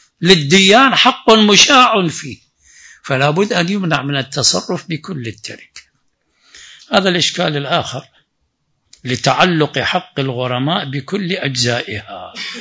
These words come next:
وشركتهم فيها، وهو لا يقول به،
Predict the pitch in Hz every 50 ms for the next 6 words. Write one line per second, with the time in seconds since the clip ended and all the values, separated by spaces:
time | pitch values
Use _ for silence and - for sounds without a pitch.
0 | 185 156 143 - 123 139 135 - 156 151 135 135 - - 151 135 - - 143 123
1 | 117 131 127 117 - - - 131 110 98 - - - - - - - _ _ _
2 | _ _ _ _ 139 131 110 127 139 135 131 139 156 170 180 180 160 147 139 -
3 | 143 131 131 127 127 123 123 120 120 -